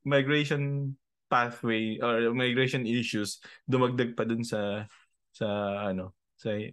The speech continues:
sa issues natin <laughs> as a, as people who lived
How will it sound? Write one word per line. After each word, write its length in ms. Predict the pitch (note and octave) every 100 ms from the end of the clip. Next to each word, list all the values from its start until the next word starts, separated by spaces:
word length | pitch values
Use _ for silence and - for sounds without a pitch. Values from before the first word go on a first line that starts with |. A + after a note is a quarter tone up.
| -
sa 180 | - G#2+ G2+ G2 G2+ G2+ A2 - _ _ _ _ _ -
issues 340 | C3+ C3+ C3 A#2+
natin 400 | G2+ G#2 G2+ - _ _
<laughs> 760 | F#3+ G3 D#3+ - - - - - C3
as 140 | B2+
a, 360 | B2 A#2+ A#2 A#2 - -
as 160 | C#3 D3+
people 320 | D#3+ D3+ C3+
who 300 | C3 C3 B2+
lived 420 | A#2+ C3 B2+